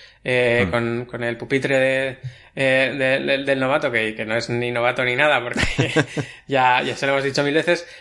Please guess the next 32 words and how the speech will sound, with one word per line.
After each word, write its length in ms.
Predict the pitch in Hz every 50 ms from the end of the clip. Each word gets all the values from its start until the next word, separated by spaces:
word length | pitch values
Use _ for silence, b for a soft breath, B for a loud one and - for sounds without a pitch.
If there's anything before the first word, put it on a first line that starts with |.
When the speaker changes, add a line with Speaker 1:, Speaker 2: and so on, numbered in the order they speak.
| B
Speaker 1:
pero 120 | _ 139 131
está 200 | 123 - 151 143
muy 100 | 147 147
bien 300 | 147 156 165 180 180 180
eso, 260 | - 156 - - 147
que 80 | - 131
se 140 | - - 104
vea 180 | 98 104 113
que 440 | 113 - 127 123 127 135 - - - -
el, 760 | - 123 117 113 110 107 110 107 107 110 113 123 123 123 B B B B B B B -
el 140 | 139 127
camino 300 | - 127 123 131 135 147 147
del 140 | 156 160 156
diseño 440 | 156 143 - 160 151 156 160 170
es 220 | 170 165 - - -
básicamente 800 | - - 135 123 - - 147 139 131 135 143 143 139 151 151 160
un, 580 | - 143 139 131 131 131 127 127 123 123 120 b b b b b b
un 160 | 139 135 139
historial 640 | 143 127 - - 139 127 131 131 135 147 165 - - -
de 160 | 135 127 117
fracasos. 760 | - - 113 107 - 139 151 - - 160 175 208 - - -
Speaker 2:
¿De 120 | - 98 104
piedras? 360 | - 117 120 123 139 160 127
Speaker 1:
Eh, 280 | 123 123 120 135 - -
fracasar, 680 | - - 143 139 - - 123 120 - 139 139 147 151 147
fracasar, 540 | - - 151 143 147 143 - - 156 147 -
fracasar, 500 | - 151 147 151 147 - - 160 151 135
fracasar 480 | - 156 - 160 151 - 196 214 220
hasta 180 | 190 - - 127
la 80 | 117
victoria 380 | 110 110 107 - - 110 113 104
final. 380 | - 107 110 117 120 113 113